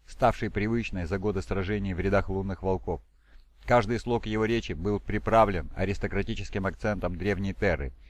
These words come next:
и Юлия заворожили чарующий тембр и интонация финикийца. «И какой этот мир? Высокочтимый Адептус Механикус не раз говорили мне,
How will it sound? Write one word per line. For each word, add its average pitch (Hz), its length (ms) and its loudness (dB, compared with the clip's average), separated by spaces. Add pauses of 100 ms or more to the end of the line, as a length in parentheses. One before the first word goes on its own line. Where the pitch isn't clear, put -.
(140)
и 95 80 -4
Юлия 110 380 2
заворожили 98 600 0
чарующий 98 500 -6
тембр 98 500 0
и 95 120 -6
интонация 92 640 -2
финикийца. 92 680 -8 (840)
«И 110 80 -4
какой 156 340 8
этот 135 200 6
мир? 131 340 2 (340)
Высокочтимый 127 840 2
Адептус 127 420 2
Механикус 120 640 4
не 98 140 -2
раз 120 180 8
говорили 113 460 4
мне, 92 340 -4